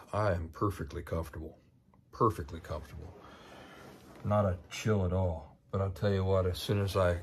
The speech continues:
got moving around and I got out of the blankets,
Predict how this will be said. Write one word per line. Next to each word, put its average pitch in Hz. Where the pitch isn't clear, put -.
got 90
moving 92
around 101
and 98
I 98
got 101
out 107
of 117
the 113
blankets, 120